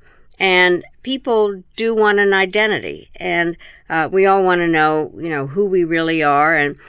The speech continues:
whether it's ethnic or linguistic or religious. And that's fine. I think that's perfectly, uh, normal to want to know more about your background.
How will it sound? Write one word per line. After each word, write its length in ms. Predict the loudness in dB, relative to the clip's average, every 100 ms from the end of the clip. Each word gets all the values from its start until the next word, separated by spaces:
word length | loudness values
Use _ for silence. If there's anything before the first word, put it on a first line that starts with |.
| -12
whether 280 | -4 -2 0
it's 200 | -2 -4
ethnic 480 | -6 -6 -4 -8 -4
or 120 | -4
linguistic 800 | -4 -6 -4 -4 -4 -6 -8 -6
or 160 | -6 -6
religious. 680 | -2 0 0 -2 -6 -6 -10 -16 -20 -16 -4
And 120 | -2
that's 220 | 0 -2
fine. 380 | -4 -2 0 -4 -8
I 120 | -8
think 280 | -4 -4 -2
that's 300 | -4 -4 -8 -10
perfectly, 760 | -6 -2 -4 -2 -4 -2 -4 -8
uh, 360 | -6 -6 -8 -12 -20 -20
normal 640 | -8 -2 2 2 2 0 -4
to 120 | -8
want 220 | -4 -2
to 80 | 0
know 340 | -2 -2 -2
more 280 | -4 -4 -2
about 320 | -2 -2 -2
your 140 | -4 -4
background. 580 | 0 -2 -2 -4 -4